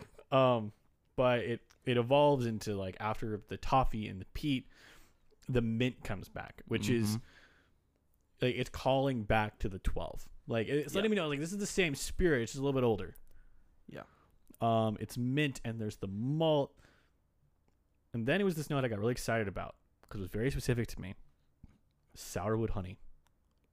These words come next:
Speaker 2: Ooh.
Speaker 1: Like,
Speaker 2: Sourwood honey?
Speaker 1: specifically sourwood honey.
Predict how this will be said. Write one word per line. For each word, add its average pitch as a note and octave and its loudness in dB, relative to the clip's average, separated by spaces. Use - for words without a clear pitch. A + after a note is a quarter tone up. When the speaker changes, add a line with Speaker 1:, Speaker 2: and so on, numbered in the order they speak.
Speaker 2:
Ooh. A2+ 2
Speaker 1:
Like, G2+ 0
Speaker 2:
Sourwood D#3+ 0
honey? D3 2
Speaker 1:
specifically C3+ 0
sourwood A2 -4
honey. - -6